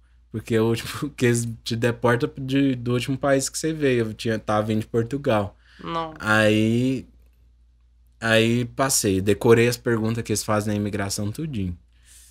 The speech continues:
Speaker 1: L-, ouvi o povo falando inglês, decorei, decorei minhas respostas
Speaker 2: Hum.
Speaker 1: e consegui passar de boa na imigração.
Speaker 2: Nossa,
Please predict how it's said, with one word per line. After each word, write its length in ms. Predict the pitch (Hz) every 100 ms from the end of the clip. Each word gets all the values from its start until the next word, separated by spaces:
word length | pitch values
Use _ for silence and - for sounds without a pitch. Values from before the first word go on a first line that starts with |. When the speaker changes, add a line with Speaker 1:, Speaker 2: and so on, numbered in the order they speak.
| _ _ -
Speaker 1:
L-, 260 | 92 95 -
ouvi 440 | 104 98 92 107
o 80 | 117
povo 180 | 107 101
falando 340 | 104 101 104
inglês, 400 | 101 95 101 110
decorei, 460 | 104 101 107 104 110
decorei 480 | 117 - 110 113
minhas 220 | 131 131 120
respostas 760 | 117 - - 101 120 139 - - _ -
Speaker 2:
Hum. 100 | 226 - _ _ _ -
Speaker 1:
e 240 | 131 143 -
consegui 380 | 180 175 175 170
passar 360 | 170 170 165
de 120 | 165 185
boa 200 | 147 107
na 80 | 107
imigração. 680 | 107 104 101 110 - 90 92
Speaker 2:
Nossa, 480 | 156 156 156 - -